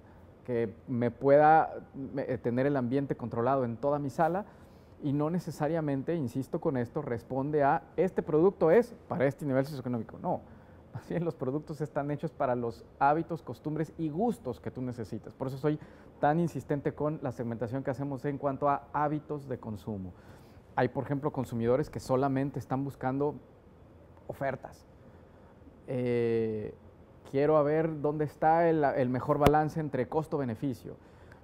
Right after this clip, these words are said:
Yo quiero, por ejemplo, una lavadora, eh, que me aguante un uso rudo y continuo. Bueno, para ese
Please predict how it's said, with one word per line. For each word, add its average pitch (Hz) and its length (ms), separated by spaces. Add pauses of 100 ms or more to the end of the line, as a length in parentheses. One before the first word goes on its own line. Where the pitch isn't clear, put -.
(140)
Yo 143 340
quiero, 151 320
por 131 180
ejemplo, 143 440
una 160 220
lavadora, 160 720 (240)
eh, 127 320
que 123 160
me 123 100
aguante 147 540
un 160 640
uso 165 720 (440)
rudo 139 680
y 127 80
continuo. 135 720 (260)
Bueno, 110 340
para 107 220
ese 156 400